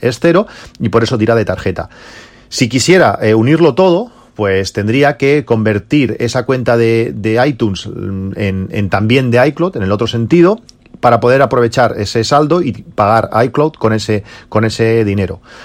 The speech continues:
La otra opción más, más sencilla, porque <clears throat> fue lo que me ofreció Apple de hacer,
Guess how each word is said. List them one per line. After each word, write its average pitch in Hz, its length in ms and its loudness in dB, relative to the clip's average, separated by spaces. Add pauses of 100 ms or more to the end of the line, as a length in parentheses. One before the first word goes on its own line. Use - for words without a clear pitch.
(120)
La 127 80 4
otra 160 120 4
opción 160 300 2
más, 127 200 0
más 135 300 -4
sencilla, 131 500 0
porque 113 340 -8
<clears throat> 107 680 0
fue 113 180 -2
lo 113 100 2
que 110 80 -4
me 107 100 -2
ofreció 113 460 0
Apple 127 300 0
de 113 100 -2
hacer, 160 320 0